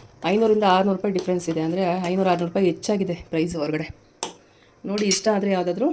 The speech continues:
ನನಗೆ ಸ್ಕ್ರೀನ್‌ಶಾಟ್ ಕಳಿಸಿ, ಡಿ ಎಮ್ ಮಾಡಿದ್ರೆ, ಆನ್‌ಲೈನ್ ಪೇಮೆಂಟ್ ಮಾಡಿದ್ರೆ ನಾನು ಆನ್‌ಲೈನಲ್ಲಿ ಕೊರಿಯರ್ ಮಾಡ್ಕೊಡ್ತೀನಿ. ಆ, ಇಲ್ಲಿ ಬೆಂಗಳೂರು ಸುತ್ತಮುತ್ತ ಯಾರೇ ಇದ್ದರೂ ಕೂಡ, ಬೆಂಗಳೂರೆಲ್ಲ ಹತ್ರ ಇರೋದ್ರಿಂದ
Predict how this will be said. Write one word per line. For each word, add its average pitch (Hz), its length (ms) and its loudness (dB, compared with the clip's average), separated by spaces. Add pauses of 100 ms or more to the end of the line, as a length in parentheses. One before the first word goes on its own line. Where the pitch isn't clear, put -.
(300)
ನನಗೆ 180 300 -8
ಸ್ಕ್ರೀನ್‌ಶಾಟ್ 190 440 -6
ಕಳಿಸಿ, 190 360 -6
ಡಿ 180 120 -2
ಎಮ್ 180 80 -6
ಮಾಡಿದ್ರೆ, 175 280 -6 (520)
ಆನ್‌ಲೈನ್ 190 340 -4
ಪೇಮೆಂಟ್ 180 260 -4
ಮಾಡಿದ್ರೆ 175 260 -8
ನಾನು 202 160 -6 (120)
ಆನ್‌ಲೈನಲ್ಲಿ 180 420 -6
ಕೊರಿಯರ್ 175 220 -4
ಮಾಡ್ಕೊಡ್ತೀನಿ. 170 440 -10 (600)
ಆ, 180 100 -14
ಇಲ್ಲಿ 196 200 -4
ಬೆಂಗಳೂರು 196 340 0
ಸುತ್ತಮುತ್ತ 214 380 -4
ಯಾರೇ 196 280 0
ಇದ್ದರೂ 185 160 -6
ಕೂಡ, 190 160 -4 (560)
ಬೆಂಗಳೂರೆಲ್ಲ 196 420 2 (640)
ಹತ್ರ 196 160 -4 (100)
ಇರೋದ್ರಿಂದ 180 320 -2